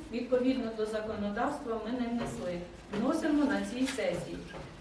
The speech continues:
І відповідно до законодавства, і до листа ми сьогодні Включаємо зміни до програми з питання <clears throat> виділення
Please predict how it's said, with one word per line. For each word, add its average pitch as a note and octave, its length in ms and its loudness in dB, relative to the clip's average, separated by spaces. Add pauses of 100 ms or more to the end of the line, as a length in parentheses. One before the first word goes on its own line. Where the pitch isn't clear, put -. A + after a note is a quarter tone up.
(100)
І C4 120 4
відповідно C#4+ 720 4 (100)
до D4 60 4
законодавства, G#3+ 920 0 (200)
і A#3 100 -6
до C4 60 6
листа C4 480 4 (1900)
ми D#4+ 200 10 (380)
сьогодні A3+ 760 6 (1200)
Включаємо C4 920 6 (280)
зміни A3+ 600 8 (160)
до B3 140 8
програми G3 1160 2 (680)
з - 180 -10
питання C#4 760 8 (420)
<clears throat> - 840 8
виділення A#3+ 640 4